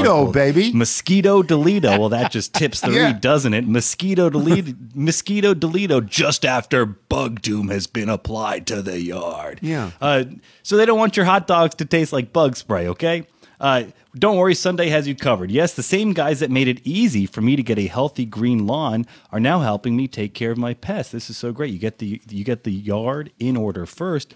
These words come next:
Speaker 1: and now we actually get to enjoy it. It's all customized based on your location, delivered straight to your door. Actually,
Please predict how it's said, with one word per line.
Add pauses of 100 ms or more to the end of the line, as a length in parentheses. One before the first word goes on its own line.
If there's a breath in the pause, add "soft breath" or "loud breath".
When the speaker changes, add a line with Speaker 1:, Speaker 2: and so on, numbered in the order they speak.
Speaker 1:
and
now
we
actually
get
to
enjoy
it. (280 loud breath)
It's
all
customized
based
on
your
location,
delivered
straight
to
your
door.
Actually,